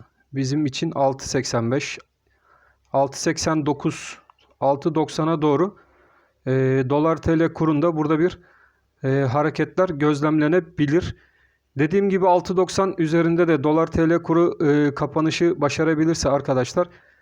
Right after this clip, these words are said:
yukarıda altı doksan dört ve onun üzerinde altı doksan dokuz bandına doğru, e, Dolar T L kurunda da, e, yukarı yönlü hareketler beklentim dahilinde arkadaşlar.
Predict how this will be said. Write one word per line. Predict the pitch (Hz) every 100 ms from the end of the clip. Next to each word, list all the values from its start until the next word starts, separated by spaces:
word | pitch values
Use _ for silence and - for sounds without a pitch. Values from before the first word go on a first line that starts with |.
| _ _ -
yukarıda | 143 156 156 156 170 - - _ _ _
altı | - 143 147 170
doksan | 151 143 143 131
dört | 170 180 - - _ _ _ _ _ _ _ _ _ _ - 147
ve | 151 165
onun | 147 160
üzerinde | 160 135 139 131 143 175 - _ _ _ _ _ _ -
altı | 139 143 143 160
doksan | 151 - 156 147
dokuz | 143 - 131 -
bandına | 127 147 139 143 127
doğru, | 151 147 180 - - - _
e, | 135
Dolar | 135 139 135 147 151
T | - 151
L | 147 143
kurunda | 147 143 139
da, | 139 170 - _ _ _ _ _
e, | 131
yukarı | 135 143 151 160 151
yönlü | 143 135
hareketler | 131 147 139 139 - 175 - _
beklentim | 143 139 143 139 170 170 - 139
dahilinde | 139 139 131 135
arkadaşlar. | 123 113 113 110 - 165